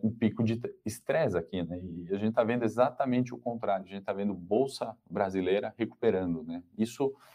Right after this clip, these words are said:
por quê? A gente já falou aqui, mas vai, vou repetir, um desses pontos é a entrada do capital gringo, né? A gente falou que subida de juros lá poderia migrar capital pra cá, né? A gente tá vendo dia após dia, né?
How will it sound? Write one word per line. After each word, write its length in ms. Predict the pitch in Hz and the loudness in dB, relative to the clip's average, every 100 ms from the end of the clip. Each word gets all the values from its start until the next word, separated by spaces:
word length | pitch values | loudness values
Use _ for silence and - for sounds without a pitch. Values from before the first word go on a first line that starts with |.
| - - _ | -20 -20 _
por 160 | 147 - | 6 8
quê? 300 | - 185 - | 8 6 4
A 60 | - | 2
gente 120 | 113 | 4
já 100 | 127 | 6
falou 320 | 127 123 113 | 12 12 12
aqui, 200 | 104 - | 8 6
mas 460 | 123 120 120 - - | 6 6 2 -8 -12
vai, 280 | 92 110 104 | 6 8 8
vou 300 | 92 95 110 | 4 4 4
repetir, 480 | 113 117 - 117 120 - | 4 -4 -2 -2 -2 -2
um 160 | 120 135 | 4 6
desses 320 | 127 123 104 | 6 2 -2
pontos 520 | - 135 143 120 98 117 | 0 2 2 -2 -8 -4
é 100 | 120 | -4
a 40 | |
entrada 480 | 120 120 120 123 123 | -2 4 4 4 2
do 140 | 123 | 0
capital 420 | 117 113 - 117 | 2 2 6 6
gringo, 460 | 101 98 107 90 80 | 6 6 6 6 2
né? 160 | 85 90 | 0 -2
A 40 | |
gente 180 | 92 98 | -4 -6
falou 320 | - 117 110 | 0 4 4
que 160 | 110 104 | 2 -12
subida 500 | - 95 104 113 95 | -8 2 4 4 0
de 100 | 90 | 0
juros 280 | 101 92 | 0 0
lá 160 | 95 104 | 0 -2
poderia 380 | - 95 95 98 | -4 -2 0 2
migrar 360 | 95 87 95 - - - - - - - | 2 6 4 4 -6 -20 -20 -20 -8 4
capital 400 | 110 - 113 104 | 4 6 6 6
pra 160 | - | 4
cá, 280 | 107 104 95 | 4 2 2
né? 120 | 95 87 | 0 -4
A 40 | |
gente 180 | 92 101 | -2 0
tá 100 | 107 | 0
vendo 380 | 95 107 107 107 _ _ | 4 4 4 0 _ _
dia 220 | 101 113 | 0 2
após 300 | 123 127 113 | 4 6 6
dia, 240 | 98 95 87 | 6 2 2
né? 180 | 87 | 0